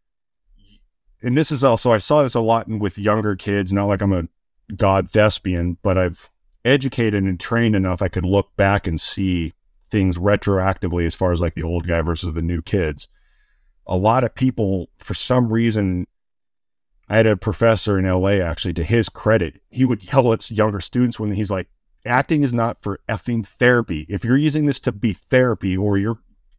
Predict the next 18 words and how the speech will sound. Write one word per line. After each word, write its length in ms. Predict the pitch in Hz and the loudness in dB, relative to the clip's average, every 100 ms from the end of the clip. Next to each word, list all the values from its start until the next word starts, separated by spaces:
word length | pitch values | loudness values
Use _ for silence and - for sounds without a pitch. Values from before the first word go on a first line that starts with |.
| - | -12
performing 480 | - 120 127 127 127 | -8 -4 2 4 4
this 160 | 117 - | 2 -2
character 420 | - 123 127 120 | 0 2 2 0
and 100 | 104 | -2
it's 140 | 98 | -4
damaging 640 | - 104 101 117 113 120 120 | -6 -2 0 2 2 2 2
you 240 | 123 123 | 2 0
after 200 | 104 - | -2 -2
your 120 | 110 | -2
performance 500 | 101 - 110 113 110 | -2 -4 -2 0 -2
and 80 | 98 | -2
you're 100 | 98 | 0
all 80 | 95 | 0
getting 200 | 104 98 | 0 -2
artsy 340 | 98 107 101 | -2 -4 -6
fartsy 300 | - 104 98 | -2 0 0
and, 120 | 104 95 | 0 -2
like, 200 | 90 | -4